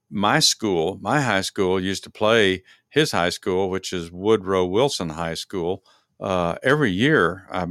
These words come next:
I believe it was every year in, in football. So, um, and even when I was in, uh,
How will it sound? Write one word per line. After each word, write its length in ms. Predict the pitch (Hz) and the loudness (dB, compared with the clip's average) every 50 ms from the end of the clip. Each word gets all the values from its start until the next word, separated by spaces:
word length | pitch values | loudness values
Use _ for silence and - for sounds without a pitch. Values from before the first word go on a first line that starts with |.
| 92 - | -6 -6
I 140 | - 92 87 | -4 -4 -4
believe 420 | 82 76 92 117 160 202 196 113 | -2 0 2 2 4 4 2 2
it 60 | 85 82 | 0 -2
was 160 | 87 73 85 | -2 0 0
every 240 | 85 80 76 82 80 | -2 -2 -2 -2 -4
year 320 | 80 78 78 82 90 - | -4 -2 -2 -2 -2 -4
in, 340 | - 87 87 85 85 - - | -4 -6 -6 -8 -8 -8 -10
in 160 | 90 82 82 | -10 -10 -6
football. 560 | - - 147 147 _ - 73 - - - - _ _ _ _ _ _ _ _ _ _ _ _ _ _ _ _ _ _ _ | -4 -4 -4 -2 _ -4 -4 -4 -4 -8 -10 _ _ _ _ _ _ _ _ _ _ _ _ _ _ _ _ _ _ _
So, 640 | - - - - - 123 113 107 107 101 95 98 101 | -6 -2 -2 2 2 4 4 4 4 4 4 2 2
um, 320 | 98 95 95 92 98 - - | 4 4 2 0 0 -2 -2
and 140 | 113 107 | 0 0
even 300 | 123 156 165 151 123 110 | 0 0 0 0 0 0
when 120 | 113 110 110 | 0 0 0
I 100 | 104 104 | 0 0
was 140 | 98 92 95 | -2 -2 -2
in, 320 | 101 92 92 92 92 95 - | -2 -2 -2 -4 -8 -8 -6
uh, 300 | 98 92 90 90 87 | -6 -4 -4 -4 -6